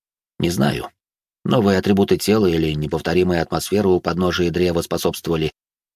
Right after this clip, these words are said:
а может, просто наша молодость, но мы с неисчерпаемой энергией и страстью любили друг друга почти до самого рассвета. Как в последний раз,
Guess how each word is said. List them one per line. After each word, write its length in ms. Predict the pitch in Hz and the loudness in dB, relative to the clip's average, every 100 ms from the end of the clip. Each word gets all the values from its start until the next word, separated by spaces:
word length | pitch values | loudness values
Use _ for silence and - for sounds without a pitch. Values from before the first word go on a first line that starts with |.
| _ - | _ -4
а 100 | - | 0
может, 260 | 147 98 | 0 0
просто 320 | - 110 - | 0 0 0
наша 260 | 92 90 82 | -2 0 2
молодость, 560 | 101 110 90 80 - - _ _ _ _ _ _ | 2 2 2 -2 -6 -18 _ _ _ _ _ _
но 80 | - | -2
мы 140 | 113 | 2
с 120 | 127 - | 2 0
неисчерпаемой 680 | 92 - 92 104 95 90 87 | 0 0 0 2 2 0 0
энергией 440 | 95 101 87 85 | 2 2 2 0
и 20 | |
страстью 480 | 82 104 101 - 90 | 0 0 0 0 0
любили 320 | 82 87 92 | 0 2 2
друг 240 | 85 87 85 | 2 0 2
друга 300 | 101 95 90 | 0 2 -2
почти 320 | 85 - 101 | -4 -2 -2
до 120 | 92 | -2
самого 360 | - 82 80 78 | -2 -4 -2 -4
рассвета. 520 | 78 76 71 69 - _ _ _ _ _ _ - | -4 -4 -6 -6 -10 _ _ _ _ _ _ -14
Как 180 | - - | -10 -8
в 60 | |
последний 380 | - 101 101 104 | -6 0 2 4
раз, 320 | 110 - - | 2 0 -6